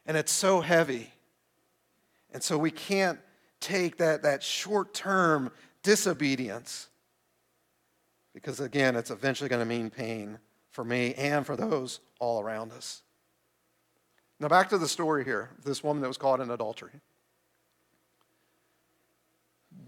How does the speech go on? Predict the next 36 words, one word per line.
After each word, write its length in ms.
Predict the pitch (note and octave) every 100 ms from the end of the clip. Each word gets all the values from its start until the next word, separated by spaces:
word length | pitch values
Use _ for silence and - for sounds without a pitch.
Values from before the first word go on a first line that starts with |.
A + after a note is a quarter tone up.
| -
Why 200 | D#3 A3
was 160 | D4 C4
she 180 | B3+
committing 380 | A3+ G#3 A#3+ F3+
adultery? 520 | C#3 G2+ - - - _ _ _ _ _ _ _ _ _
How 140 | G#3+
did 160 | B3 B3
she 180 | A#3 G#3
get 260 | C#4 C4+ -
to 260 | - A3+ G3
that 260 | F#3 E3 -
place? 320 | F3 C#3 D#3+
I 40 |
mean, 280 | C#3+ C#3+ C#3 - _ _ _ _ _ _
was 140 | E3+ E3
she 160 | G#3+
just 320 | G#3+ G3+ - F#3
like 240 | F3+ -
the, 240 | G3 F3+
the 140 | F3+ D3
woman 300 | D#3+ F3+ F#3
around 320 | F3+ G3 F#3
town? 340 | F3 F3+ A#3+
She 140 | A3+ F#3+
was 100 | D3+
just 180 | D3+ -
sleeping 320 | F3 E3+ E3
around 280 | F3 F#3+ G#3
with 120 | G#3
everybody? 720 | G#3 G#3 G#3 G#3 A#3 A3 G3 _ _ _ _ _ _ _ _ _
Was 160 | F#3+ F3
she 400 | - G3 F#3+ F#3
like 180 | F3 E3+
a 120 | E3
home 440 | E3+ D3+ F3+ F#3+ F#3
wrecker? 640 | G3+ G3+ A3+ A3+ A3